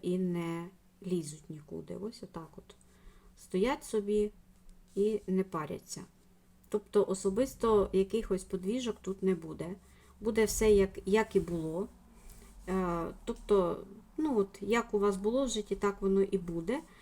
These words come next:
Е, це як максимум, а як мінімум можете даже, е, ну, остановити там,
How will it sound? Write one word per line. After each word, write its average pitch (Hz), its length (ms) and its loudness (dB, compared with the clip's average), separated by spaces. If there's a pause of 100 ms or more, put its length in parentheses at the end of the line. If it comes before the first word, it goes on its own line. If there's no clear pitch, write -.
(420)
Е, 196 180 4 (160)
це - 460 4
як 190 500 6
максимум, 214 760 2
а 190 80 4
як 190 280 6
мінімум 185 760 2
можете 214 500 -2
даже, 175 360 -4
е, 190 60 -4 (580)
ну, 185 280 -4 (640)
остановити 190 640 2
там, 175 280 -8